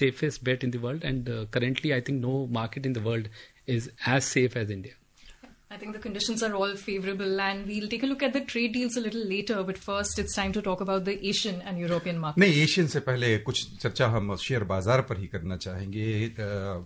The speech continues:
Speaker 3: सिद्धार्थ जी, चार बाजार उतरता सत्र था और आज उठती हुई सवारी लहरों की हमने देखी, जहां खरीदार लौटे हैं। बाजार के इस लौटने के पीछे मुख्य कारक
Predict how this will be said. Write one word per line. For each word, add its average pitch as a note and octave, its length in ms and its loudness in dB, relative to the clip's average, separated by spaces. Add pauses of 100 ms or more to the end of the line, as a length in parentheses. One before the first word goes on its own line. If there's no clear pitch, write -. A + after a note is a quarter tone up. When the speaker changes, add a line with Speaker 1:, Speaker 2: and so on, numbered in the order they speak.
(260)
Speaker 3:
सिद्धार्थ D3 360 4
जी, D3+ 480 -6 (580)
चार D3+ 680 0 (280)
बाजार A2+ 580 0 (120)
उतरता C#3 480 -4
सत्र - 360 -6
था - 360 -10 (800)
और C3 320 2
आज F3 300 4 (240)
उठती F#3+ 380 -2
हुई E3+ 280 0
सवारी C3 440 0
लहरों B2 420 0
की A#2 140 -4
हमने G#2 280 0
देखी, G#2 300 -6
जहां G#2 220 -2
खरीदार G#2 540 -2
लौटे G2 380 0
हैं। E2 280 -4 (680)
बाजार C#3+ 340 6
के F3 160 -6
इस E3 160 -6
लौटने B2+ 480 -2
के D#3 140 -6
पीछे D#3 380 -4
मुख्य D3 380 -8
कारक C3 360 -2